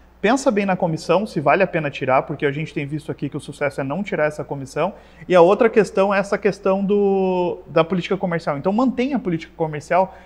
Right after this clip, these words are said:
entre todos esses canais, que isso sim vai fazer com que, é, o cliente escolha o canal que ele quer comprar, não,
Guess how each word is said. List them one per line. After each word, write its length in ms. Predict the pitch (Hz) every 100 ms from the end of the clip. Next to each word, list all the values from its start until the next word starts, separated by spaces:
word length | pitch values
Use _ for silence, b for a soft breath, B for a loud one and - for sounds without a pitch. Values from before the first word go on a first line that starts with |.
| -
entre 300 | 202 247 220
todos 260 | 190 165 156
esses 220 | 160 -
canais, 480 | 156 131 113 113 - b b
que 180 | - 180
isso 180 | 208 220
sim 220 | - 202
vai 140 | 196
fazer 400 | 190 175 156 160
com 160 | 202 180
que, 420 | - 190 180 165 B B -
é, 260 | 147 151
o 80 | 180
cliente 340 | 180 214 277 226
escolha 300 | - 180 156
o 40 |
canal 300 | 160 139 135
que 80 | 147
ele 340 | 135 123 117 - -
quer 160 | 151
comprar, 460 | 135 139 131 143 170
não, 200 | 170